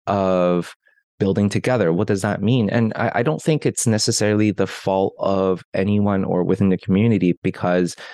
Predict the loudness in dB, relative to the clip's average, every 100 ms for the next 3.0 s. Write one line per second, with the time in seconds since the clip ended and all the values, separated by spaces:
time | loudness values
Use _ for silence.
0 | -20 -20 _ -6 -2 2 0 2 0 0
1 | 0 -2 -2 0 0 0 0 0 0 0
2 | 0 2 0 0 0 2 2 2 -2